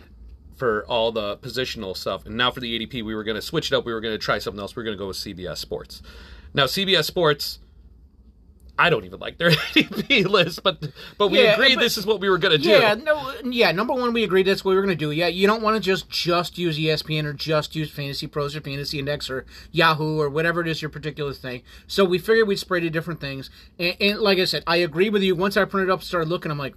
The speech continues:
Speaker 2: "Wait, what?" But the fact of the matter is, A D P is not their rankings. It's not opinion. It's just a collection of data of drafts that have occurred on that website.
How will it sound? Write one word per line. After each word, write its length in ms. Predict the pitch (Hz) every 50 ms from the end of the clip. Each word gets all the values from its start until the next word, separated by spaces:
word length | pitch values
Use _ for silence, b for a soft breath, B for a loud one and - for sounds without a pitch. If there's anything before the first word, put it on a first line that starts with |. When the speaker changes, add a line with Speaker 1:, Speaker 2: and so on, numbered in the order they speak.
| _ -
Speaker 2:
"Wait, 280 | - 139 123 117 98
what?" 460 | 92 87 90 98 120 131 165 226 240 - - B B B B B B B
But 140 | - 196 190
the 80 | 214 196
fact 240 | 262 285 294 -
of 80 | 262 220
the 60 | 226
matter 100 | 233 214 175
is, 100 | 160 -
A 120 | 208 226 320
D 140 | 349 349 330
P 320 | - - - 247 240 208
is 120 | 175 143
not 320 | 151 170 170 175 180 - 156
their 180 | 185 185 170
rankings. 580 | 143 131 143 135 131 120 - 143 135 151 156 175
It's 140 | 180 156 170
not 180 | 170 160 165
opinion. 600 | 202 196 - - - 175 170 160 139 127 123 139 151 B B B B B
It's 200 | 226 233 165 -
just 360 | - - 185 220 220 - -
a 40 | 277
collection 580 | - - - 196 185 175 175 175 - - 240 247
of 140 | 240 208 170
data 420 | 180 160 143 131 127 123 131 - b b b b b b -
of 120 | 196 165
drafts 440 | 151 160 165 185 180 190 196 - -
that 100 | 208 185
have 100 | 185 160
occurred 360 | - - - - 175 170 165
on 140 | 160 156 151
that 160 | 151 143 127
website. 520 | 139 135 131 117 104 - - 110 - -